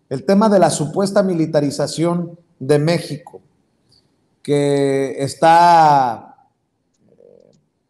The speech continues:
promoviendo el tirano, el cuasidictador, el autócrata Andrés Manuel López Obrador, y que ha unido a panistas de closet y panistas abiertamente, eh, blanquiazules,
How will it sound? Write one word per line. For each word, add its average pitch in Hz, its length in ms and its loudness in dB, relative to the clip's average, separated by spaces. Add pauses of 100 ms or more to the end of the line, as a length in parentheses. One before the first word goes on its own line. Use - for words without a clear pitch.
(180)
promoviendo 156 680 -4
el 156 180 -6
tirano, 151 760 -4 (680)
el 147 280 -8
cuasidictador, 151 1500 -4 (100)
el 147 180 -4
autócrata 147 1200 -4
Andrés 139 400 -6
Manuel 156 340 -4
López 165 340 0
Obrador, 147 400 0
y 175 120 -2
que 175 100 -6
ha 185 40 -2
unido 202 600 -4 (340)
a 143 300 0
panistas 214 1040 -8
de 147 220 -8
closet 247 540 -4
y 165 80 -10
panistas 196 920 -6 (360)
abiertamente, 165 1600 -4 (260)
eh, 131 200 -8
blanquiazules, 147 1300 -2